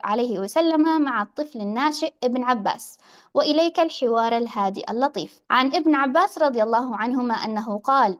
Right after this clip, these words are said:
"بت عند خالتي ميمونة لأراقب صلاة رسول الله صلى الله عليه وسلم، فانتبه رسول الله صلى الله عليه وسلم وقال:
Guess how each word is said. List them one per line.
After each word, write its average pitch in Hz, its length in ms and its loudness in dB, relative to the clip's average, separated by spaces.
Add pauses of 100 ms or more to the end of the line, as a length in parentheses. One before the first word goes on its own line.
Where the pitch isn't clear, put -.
(360)
"بت 302 280 -2
عند 277 280 2
خالتي 359 540 0
ميمونة 262 560 0
لأراقب 285 1000 0
صلاة 208 420 0
رسول 196 400 -2
الله 269 380 0
صلى 302 280 -2
الله 220 360 -2
عليه 208 280 -2
وسلم، 214 440 -4 (360)
فانتبه 381 640 2
رسول 277 340 -2
الله 269 360 -2
صلى 240 280 -4
الله 214 420 0
عليه 226 300 -4
وسلم 214 420 0
وقال: 190 520 2